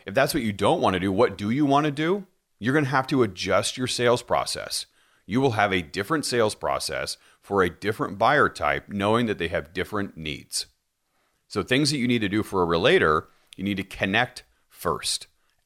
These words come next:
Ask about her fiance. Show interest in her personal life. She wants to be seen and heard by you, and she does not want to be judged. So you can't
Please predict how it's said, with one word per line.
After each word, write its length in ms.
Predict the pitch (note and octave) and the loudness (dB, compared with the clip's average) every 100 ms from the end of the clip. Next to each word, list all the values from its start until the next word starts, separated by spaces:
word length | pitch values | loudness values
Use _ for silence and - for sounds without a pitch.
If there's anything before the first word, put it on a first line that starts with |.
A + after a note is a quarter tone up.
| _ | _
Ask 240 | A#2 C3 C#3+ | 0 2 2
about 200 | A#2+ A#2 | 2 2
her 100 | G#2+ | 0
fiance. 720 | - G2+ E2 D2+ - - - _ _ _ _ _ | -2 0 0 0 -4 -6 -14 _ _ _ _ _
Show 300 | - C#3 D#3 - | -2 2 2 0
interest 520 | C3+ D#3+ B2 F2+ - | -4 -2 0 0 0
in 100 | F#2 | -4
her 140 | F#2+ | -6
personal 600 | - - C3+ - A#2+ G#2+ | -8 -4 -2 -2 -4 -2
life. 420 | F2 B1+ - - _ _ _ _ _ _ _ _ _ - | -2 -2 -6 -20 _ _ _ _ _ _ _ _ _ -6
She 140 | - D3+ | 0 4
wants 320 | D3+ D3 - | 4 2 0
to 80 | A2 | -6
be 220 | G2+ F#2 | -4 -2
seen 500 | - - D3+ E3+ D#3+ | 0 0 0 -2 -2
and 240 | G2 F2 | -4 -6
heard 600 | C#2+ - C3+ G2+ A1 G1+ _ _ _ _ _ _ _ _ | -8 -4 0 2 0 -6 _ _ _ _ _ _ _ _
by 180 | F2+ E2+ | 2 2
you, 360 | E2 F#2 C#3 | 2 0 0
and 360 | - G2+ F#2+ - | -2 -2 -2 -4
she 180 | - A#2 | -6 -2
does 240 | G#2 F#2 | 0 0
not 320 | F#2+ G2+ B2 G2 | 0 0 2 2
want 140 | G#2 | -2
to 40 | |
be 160 | F2 F2+ | -2 -4
judged. 600 | D#2+ G2+ F2+ A1 - - _ _ _ | -2 2 2 0 -6 -14 _ _ _
So 360 | - A2 G2 E2+ - _ | -2 2 4 2 -6 _
you 140 | F2+ F#2 | -8 -6
can't 460 | - B2+ C#3 C#3 | -4 0 0 0